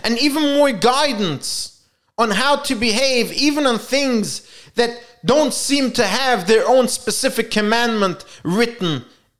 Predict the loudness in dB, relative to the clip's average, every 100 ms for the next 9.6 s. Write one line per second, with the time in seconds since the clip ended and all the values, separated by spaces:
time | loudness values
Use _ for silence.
0 | -2 0 0 0 2 2 2 -2 -8 -20
1 | _ _ _ _ _ _ _ _ _ _
2 | _ _ _ _ -2 -2 0 -2 -2 2
3 | 2 2 0 -2 -2 2 2 2 0 2
4 | 4 2 0 -4 -2 0 0 -2 -2 -2
5 | -4 -2 0 0 0 -4 -4 -2 -2 -4
6 | -10 _ _ _ -6 -4 -2 -2 0 2
7 | 2 2 0 -2 -2 -2 -2 -2 0 0
8 | 0 -2 -4 -8 _ _ _ -4 -4 -4
9 | -2 0 2 0 -2